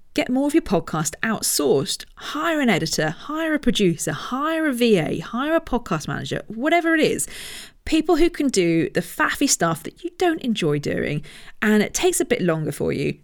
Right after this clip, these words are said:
and that will help you free up your time for some holiday summer fun. Obviously, you can get planning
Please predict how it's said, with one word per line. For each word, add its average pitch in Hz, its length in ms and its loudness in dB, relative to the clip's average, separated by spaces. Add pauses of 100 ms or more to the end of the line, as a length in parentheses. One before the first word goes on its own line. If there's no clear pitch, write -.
(200)
and 190 160 2
that - 140 2
will 240 100 2
help 196 240 0
you 160 160 0
free 170 320 0
up - 180 -4
your 160 200 0
time 151 380 -2
for - 220 -4
some 160 220 -2
holiday 165 640 0
summer 151 520 -2
fun. - 460 -8 (1600)
Obviously, 196 600 2
you 196 100 -6
can 175 140 -4
get - 160 -6
planning 170 400 -2